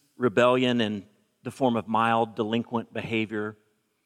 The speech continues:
Picasso coloring outside the lines, Merton finding God outside of traditional paths. Fours don't wanna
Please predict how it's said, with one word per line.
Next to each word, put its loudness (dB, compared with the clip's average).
Picasso 2
coloring 0
outside -4
the 0
lines, -4
Merton -4
finding -2
God 0
outside -4
of -12
traditional -8
paths. -14
Fours 2
don't 0
wanna -2